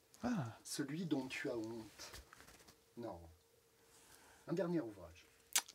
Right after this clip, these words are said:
Speaker 1: Eh ben, c'est une, euh, C'est vra-, vraiment, tu veux celui dont j'ai honte ?
Speaker 2: Non. Je te laisse choisir.
Speaker 1: En fait, le, le problème, c'est que tu, comment on pourrait dire ?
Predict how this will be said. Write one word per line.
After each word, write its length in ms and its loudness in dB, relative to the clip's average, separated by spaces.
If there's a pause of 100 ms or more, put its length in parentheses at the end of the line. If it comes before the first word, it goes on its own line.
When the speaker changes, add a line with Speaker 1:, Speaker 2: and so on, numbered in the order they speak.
(160)
Speaker 1:
Eh 60 12
ben, 100 12
c'est 260 12
une, 200 12
euh, 800 12 (1040)
C'est 120 12
vra-, 140 12
vraiment, 360 12
tu 160 12
veux 80 12
celui 260 12
dont 140 12
j'ai 160 12
honte ? 340 12
Speaker 2:
Non. 240 4 (1300)
Je 80 -10
te 120 -8
laisse 120 2
choisir. 340 2 (2000)
Speaker 1:
En 80 12
fait, 140 12
le, 160 12
le 140 12
problème, 340 12
c'est 140 12
que 100 12
tu, 640 12
comment 160 12
on 60 12
pourrait 200 12
dire ? 300 12